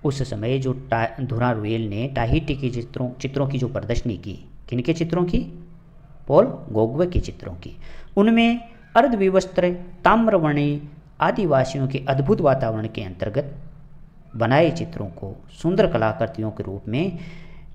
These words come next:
उस समय के दर्शक, समीक्षक, कला समीक्षक उसको स्वीकार करने में हिचकिचा रहे थे। इसके अलावा गोगवे ने वस्तुओं के नैसर्गिक रंगों की जगह इन चित्रों में मर्जी आए रंग लगाए,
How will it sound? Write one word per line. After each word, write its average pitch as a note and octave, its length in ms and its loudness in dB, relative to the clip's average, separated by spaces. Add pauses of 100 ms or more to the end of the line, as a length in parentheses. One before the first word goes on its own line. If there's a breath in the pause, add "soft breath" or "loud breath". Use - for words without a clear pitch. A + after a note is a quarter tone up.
(200)
उस A3 160 2
समय E3+ 260 4
के E3+ 140 0
दर्शक, D3 540 2
समीक्षक, C3+ 600 -2
कला A#2 220 -2
समीक्षक A#2 560 -6 (120)
उसको - 380 -6
स्वीकार G#2+ 640 -2
करने G2 220 -8
में G#2+ 120 -4
हिचकिचा A2+ 600 -2
रहे B2 220 2
थे। - 260 -6 (1200 soft breath)
इसके A#3+ 260 6
अलावा G#3 280 6
गोगवे F3+ 440 2
ने F3 180 2
वस्तुओं C#3 400 0
के C3+ 140 0
नैसर्गिक G#2+ 600 -2
रंगों B2+ 240 0
की C3+ 160 -4
जगह C3 300 -2 (420 loud breath)
इन B3 160 8
चित्रों - 320 2
में D3 140 4
मर्जी A#2+ 420 4
आए D3+ 200 6
रंग D3+ 180 0
लगाए, D#3+ 400 -2